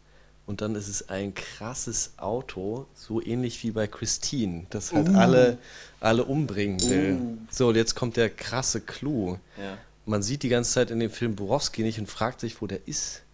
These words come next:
Speaker 2: Ja.
Speaker 1: Der sitzt hinterm Steuer.
Speaker 2: Ah! War der bei der Autowaschung im, im Auto?
Speaker 1: Ja, ja.
Speaker 2: Hat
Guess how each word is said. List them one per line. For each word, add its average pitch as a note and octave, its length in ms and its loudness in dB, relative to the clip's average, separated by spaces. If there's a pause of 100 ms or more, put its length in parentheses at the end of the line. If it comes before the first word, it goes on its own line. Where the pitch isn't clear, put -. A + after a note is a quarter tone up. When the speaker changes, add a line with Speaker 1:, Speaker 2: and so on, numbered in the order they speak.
(160)
Speaker 2:
Ja. G2+ 220 -14 (380)
Speaker 1:
Der F2+ 100 -6
sitzt F#2 260 -6
hinterm F2+ 220 -10
Steuer. C3 500 -12 (140)
Speaker 2:
Ah! C3+ 1300 2 (880)
War G#2+ 120 -2
der A2 100 0
bei A#2 160 0
der A2+ 160 0
Autowaschung D3+ 600 -2
im, E3 320 -8 (140)
im C#3 140 -8
Auto? A#3 480 -2
Speaker 1:
Ja, B2 120 8
ja. B2+ 160 8
Speaker 2:
Hat G#2+ 100 2